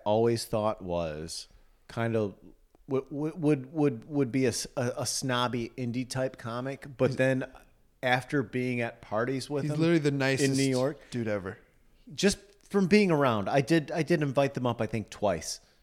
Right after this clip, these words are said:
Speaker 1: but, and, and I looked at that guy like a fucking god, and, you know, like, I was hands off. Like, I, Eugene's not gonna be friends with me.
Speaker 2: No,
Speaker 1: But
Speaker 2: he's
Speaker 1: that
Speaker 2: so
Speaker 1: guy would
Speaker 2: nice.
Speaker 1: get pops in him.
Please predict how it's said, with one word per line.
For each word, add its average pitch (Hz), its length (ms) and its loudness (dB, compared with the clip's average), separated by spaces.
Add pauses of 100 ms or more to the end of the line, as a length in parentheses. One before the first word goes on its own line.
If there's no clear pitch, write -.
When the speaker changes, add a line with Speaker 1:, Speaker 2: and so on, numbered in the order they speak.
(500)
Speaker 1:
but, 127 260 -2 (200)
and, 131 180 -6
and 127 200 -4
I 120 240 0
looked 131 260 0
at 135 160 -2
that 123 200 2
guy 110 200 2
like 101 200 -2
a 90 60 -10
fucking 98 380 -6
god, 85 540 -2
and, 101 200 -4 (140)
you 113 180 -6
know, 98 100 0
like, 92 180 -2
I 98 80 0
was 98 120 -2
hands 120 400 0
off. 82 320 -6
Like, 85 160 -8
I, 95 80 -6 (340)
Eugene's 170 400 4
not 104 160 0
gonna 90 160 -6
be 71 180 -10
friends 110 360 -4
with - 120 -16
me. - 180 -16 (120)
Speaker 2:
No, 131 160 -2
Speaker 1:
But 110 80 -2
Speaker 2:
he's 123 120 6
Speaker 1:
that 147 80 8
Speaker 2:
so - 40 4
Speaker 1:
guy 190 140 12
would 156 120 10
Speaker 2:
nice. 120 120 8
Speaker 1:
get - 80 -10
pops - 360 4
in 190 120 2
him. 202 160 0